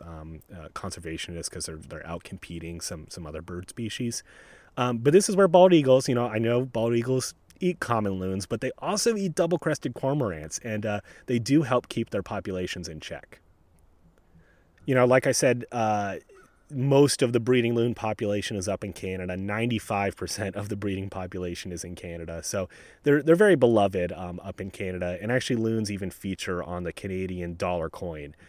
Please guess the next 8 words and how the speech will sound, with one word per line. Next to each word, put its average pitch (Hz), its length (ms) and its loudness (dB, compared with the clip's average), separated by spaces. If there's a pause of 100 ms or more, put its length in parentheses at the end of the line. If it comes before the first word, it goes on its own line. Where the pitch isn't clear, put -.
(240)
Uh, 95 160 -2
so 113 160 -4
these 107 200 0
coins 101 300 -4
are 87 100 -2
affectionately 87 520 -6
called 85 300 -6
loonies. 104 600 -4